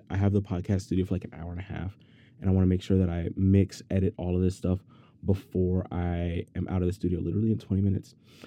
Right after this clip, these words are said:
So, um, I, I realized as soon as I started getting in here to unpack that I left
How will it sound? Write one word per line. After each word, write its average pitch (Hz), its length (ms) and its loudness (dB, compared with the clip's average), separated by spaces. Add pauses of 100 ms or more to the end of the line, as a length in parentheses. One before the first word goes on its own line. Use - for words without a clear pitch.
(140)
So, 110 640 8
um, 95 440 4 (100)
I, 101 960 4 (300)
I 101 120 2
realized 98 560 4
as - 80 -14
soon 101 160 4
as 101 80 4
I 95 60 2
started 95 280 -2
getting 98 200 0
in 95 60 2
here 98 100 0
to - 120 -6
unpack 95 440 -2 (480)
that 98 280 2
I 98 160 -4
left 98 440 -4